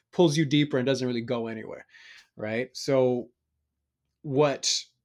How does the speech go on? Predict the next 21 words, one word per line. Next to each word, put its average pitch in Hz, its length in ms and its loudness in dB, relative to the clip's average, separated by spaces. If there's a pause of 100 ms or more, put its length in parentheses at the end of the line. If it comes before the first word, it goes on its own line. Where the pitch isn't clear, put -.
(260)
the 135 160 0
realization 151 800 2
for 131 280 -6
her 220 300 -2
was, 117 380 -4
it's 123 240 -10
like, 123 320 -8 (1700)
my 156 380 0
fear 147 720 -4 (240)
of 127 240 -4
going 151 600 -2 (720)
into 175 340 2
the 143 140 -2
pain, 139 640 -8 (1700)
and 147 120 0
it's 143 120 -8
not 196 160 2
necessarily 180 460 0
to 139 300 -6
relive 123 500 -2
it, 226 220 -6